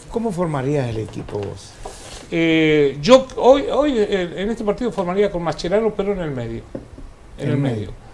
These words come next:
Speaker 2: Sí, sí, sí. Y jugaría con Mercado, haciendo una línea de cuatro. Me llama la atención la convocatoria de Casco,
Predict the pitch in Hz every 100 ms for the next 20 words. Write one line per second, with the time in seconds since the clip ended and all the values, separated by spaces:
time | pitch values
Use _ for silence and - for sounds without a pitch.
0 | - - 160 - 151 139 139 110 110 131
1 | 131 - - 135 160 151 - 127 120 117
2 | - - - - 143 143 143 214 254 262
3 | 262 247 247 - - - 131 175 170 151
4 | 139 156 151 139 - - - - - -
5 | - - - 127 120 160 170 143 131 -
6 | 165 160 139 123 120 120 135 127 120 -
7 | 185 - -